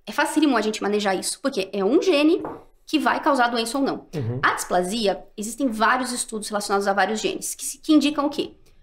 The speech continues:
Speaker 1: Formação da estrutura, né? Formação da cabeça do fêmur, formação, é, da car-, da cartilagem, então quanto essa cartilagem é frágil, é maleável, não é maleável,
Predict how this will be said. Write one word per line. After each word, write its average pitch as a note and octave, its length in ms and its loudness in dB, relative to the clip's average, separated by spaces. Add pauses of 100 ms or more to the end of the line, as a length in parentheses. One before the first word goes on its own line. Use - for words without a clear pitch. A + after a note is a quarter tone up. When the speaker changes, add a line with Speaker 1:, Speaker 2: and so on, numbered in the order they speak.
(160)
Speaker 1:
Formação D#4+ 460 4
da C#4 60 2
estrutura, B3+ 560 -6 (320)
né? A3 180 -2
Formação C4 380 0
da D4 80 2
cabeça B3 380 -2
do A#3+ 60 -10
fêmur, A#3 400 -2 (260)
formação, D4+ 880 2 (160)
é, A#3 400 4
da A#3+ 200 2
car-, - 300 -2
da A3+ 120 2
cartilagem, G#3+ 720 0
então A#3 140 -2
quanto D#4+ 240 2
essa D4 100 -4
cartilagem A#3 600 0
é G#3 40 -2
frágil, A3+ 460 2
é G3+ 40 4
maleável, A3 460 2
não A3 60 -2
é - 20 0
maleável, G#3 520 0